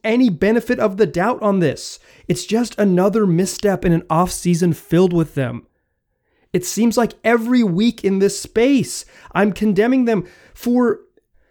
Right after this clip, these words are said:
their latest strange or embarrassing or stupid public offering. This was,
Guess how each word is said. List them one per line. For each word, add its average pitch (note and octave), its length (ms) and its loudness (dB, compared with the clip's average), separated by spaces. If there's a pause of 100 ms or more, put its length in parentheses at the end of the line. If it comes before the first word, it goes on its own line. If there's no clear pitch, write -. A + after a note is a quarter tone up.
(360)
their G#3+ 320 0
latest G#3+ 680 -2
strange A#3 880 -2
or D#3+ 340 2
embarrassing F#3+ 920 -2
or C3 280 -2
stupid G#3+ 840 -4
public E3+ 560 -2
offering. - 480 -14 (260)
This A3+ 220 -2
was, F#3 260 0